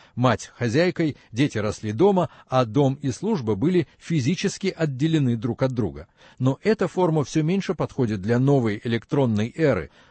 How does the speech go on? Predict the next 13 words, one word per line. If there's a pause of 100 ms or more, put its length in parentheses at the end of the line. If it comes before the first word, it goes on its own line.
Дом
и
служба
слились
в
одно. (280)
Компьютер
стал
и
орудием
труда,
и
игрушкой.